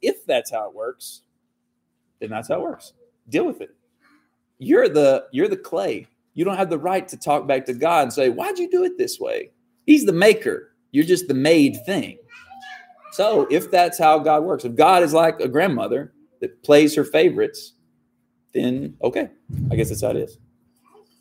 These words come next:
Uh, okay, so I'm gonna go and give you the answer that I believe the scriptures teach. No,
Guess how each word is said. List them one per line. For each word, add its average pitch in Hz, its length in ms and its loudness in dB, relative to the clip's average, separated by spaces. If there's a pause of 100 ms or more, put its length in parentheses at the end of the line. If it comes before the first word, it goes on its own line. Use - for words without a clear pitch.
(1200)
Uh, 143 180 2
okay, 147 220 4
so 156 160 6
I'm 156 100 4
gonna 160 60 6
go 143 80 8
and 131 100 6
give 131 80 4
you 117 60 2
the 117 80 2
answer 123 420 0
that 110 140 -2
I 117 100 4
believe 110 380 -2
the 117 60 -6
scriptures 110 360 -6
teach. 113 260 -4
No, 135 240 2